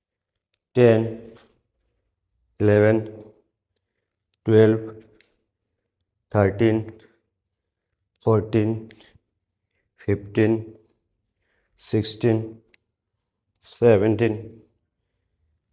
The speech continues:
এইটিন, নাইনটিন, টোয়েন্টি। সেম এইভাবে তোমাকে করতে হবে। টোয়েন্টি একদম স্লোলি, অনেকের হবে এতটা বসতে পারে, ঠিক আছে, চলবে,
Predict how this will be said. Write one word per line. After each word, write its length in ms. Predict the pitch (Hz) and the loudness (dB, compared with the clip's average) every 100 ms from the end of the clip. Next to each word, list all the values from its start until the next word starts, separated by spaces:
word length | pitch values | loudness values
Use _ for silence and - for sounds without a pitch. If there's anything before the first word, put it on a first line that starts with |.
| 104 | 0
এইটিন, 420 | 107 107 107 110 110 107 - - _ _ _ _ _ _ _ _ _ _ _ 101 | 0 0 -2 -2 -2 -4 -16 -20 _ _ _ _ _ _ _ _ _ _ _ 0
নাইনটিন, 460 | 107 107 104 117 113 123 - - _ _ _ _ _ _ _ _ _ _ _ _ _ _ _ _ _ _ | 4 4 4 0 -2 -6 -16 -20 _ _ _ _ _ _ _ _ _ _ _ _ _ _ _ _ _ _
টোয়েন্টি। 360 | 120 92 - 90 - - _ - | -4 -2 -6 -12 -16 -20 _ 0
সেম 180 | - 123 90 117 | 4 4 4 4
এইভাবে 240 | 135 143 147 135 | 8 10 8 8
তোমাকে 200 | 131 123 | 6 6
করতে 180 | 123 127 135 | 4 6 4
হবে। 140 | 139 170 - - - _ - | 6 4 -2 -16 -20 _ 6
টোয়েন্টি 340 | 127 127 160 208 - - - _ _ _ _ _ - | 6 8 4 4 -2 -14 -20 _ _ _ _ _ 0
একদম 160 | 127 131 - | 6 6 6
স্লোলি, 300 | 131 135 160 - | 6 8 6 6
অনেকের 280 | 127 143 160 156 | 6 8 8 10
হবে 160 | 165 185 - - - _ 120 | 8 6 2 -12 -20 _ 4
এতটা 220 | 123 170 156 | 6 6 8
বসতে 200 | 131 - 95 | 6 4 0
পারে, 140 | 80 - | 0 2
ঠিক 120 | 147 127 | 4 4
আছে, 160 | - 87 - _ _ _ | 4 -4 -16 _ _ _
চলবে, 280 | 143 143 160 | 6 8 6